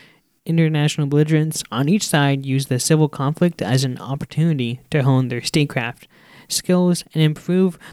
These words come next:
their individual position within the larger European balance of power. And as each side politicked for power through tenuous treaties and shaky alliances,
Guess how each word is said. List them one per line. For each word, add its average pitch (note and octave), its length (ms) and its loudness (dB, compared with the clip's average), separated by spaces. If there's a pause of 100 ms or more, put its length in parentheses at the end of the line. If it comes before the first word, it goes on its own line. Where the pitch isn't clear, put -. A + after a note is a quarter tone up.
their D#3 120 2
individual C#3+ 600 0
position C3 640 0
within B2 340 0
the B2 120 0
larger C#3+ 360 2
European C#3 680 0
balance B2 380 -2
of B2+ 60 -12
power. C3 460 -6 (640)
And D3+ 120 0
as C#3+ 200 2
each F3 200 2
side D#3+ 460 0 (220)
politicked D#3+ 480 0
for C#3+ 120 -8
power G3 540 0
through C#3 240 -4
tenuous E3+ 540 0
treaties F3 640 0
and A#2 180 -8
shaky D3 380 0
alliances, C3 680 0